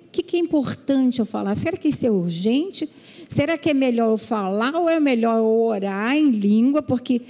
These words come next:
a Bíblia diz que nós não sabemos orar como convém, e olha só, aí nós oramos em língua, mas ela também nos alerta que às vezes a gente não sabe falar o que convém. Então,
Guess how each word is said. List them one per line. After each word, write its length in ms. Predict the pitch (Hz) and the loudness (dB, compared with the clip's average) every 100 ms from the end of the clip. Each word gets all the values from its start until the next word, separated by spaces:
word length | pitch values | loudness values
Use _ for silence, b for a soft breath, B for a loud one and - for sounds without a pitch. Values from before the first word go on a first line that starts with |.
| B - - 208 | B -8 -6 -2
a 80 | 233 | 0
Bíblia 300 | 240 320 277 | 0 0 0
diz 280 | 240 330 | 0 0
que 120 | - 269 | -2 0
nós 160 | 269 | 2
não 80 | 269 | 0
sabemos 480 | 262 247 220 233 220 | 0 0 0 0 0
orar 260 | 202 196 | 2 0
como 200 | 196 190 | 0 -4
convém, 680 | 190 185 170 196 269 285 226 | -2 -2 -2 0 0 0 -2
e 200 | 202 233 | 0 0
olha 240 | 247 254 269 | 2 0 -2
só, 300 | - 175 - B B | -2 -4 -6 B B
aí 140 | 196 | -2
nós 220 | 190 214 208 | 0 0 0
oramos 420 | 196 185 185 180 | 0 0 -2 -2
em 140 | 185 | -2
língua, 300 | 196 269 226 | 0 0 -2
mas 160 | 214 220 | -2 0
ela 140 | 247 | 0
também 520 | 254 247 240 254 214 B B 220 - | -2 -2 0 0 -2 B B -20 -14
nos 320 | 196 240 220 | -2 0 2
alerta 380 | 220 214 240 262 | 2 0 0 -2
que 120 | 254 | -2
às 140 | 269 | -2
vezes 200 | 220 247 | 0 0
a 40 | 277 | 0
gente 140 | 269 | -2
não 160 | 269 381 | -2 -2
sabe 380 | - 262 247 269 | -4 -2 -2 -2
falar 340 | - 294 220 | -2 -2 0
o 80 | 233 | -2
que 180 | - 311 - - | -4 -10 -14 -8
convém. 560 | 302 480 320 208 165 175 B B B B B 240 | -6 -4 -2 -2 -2 -8 B B B B B -4
Então, 380 | 277 330 311 | -2 0 -2